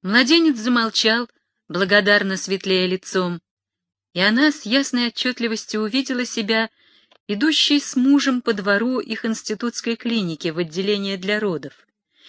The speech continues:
И вдруг нога мокра, и она испугалась, что не дошла, и как же это, прямо тут, во дворе, ведь темно уже, и стыд перед мужем, что он при этом. Но то, оказывается, отошли только воды.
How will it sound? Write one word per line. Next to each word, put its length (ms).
И 100
вдруг 340
нога 300
мокра, 560
и 80
она 240
испугалась, 500
что 160
не 120
дошла, 540
и 80
как 260
же 160
это, 300
прямо 320
тут, 260
во 140
дворе, 480
ведь 160
темно 440
уже, 360
и 60
стыд 360
перед 260
мужем, 380
что 260
он 180
при 180
этом. 340
Но 140
то, 180
оказывается, 680
отошли 460
только 400
воды. 520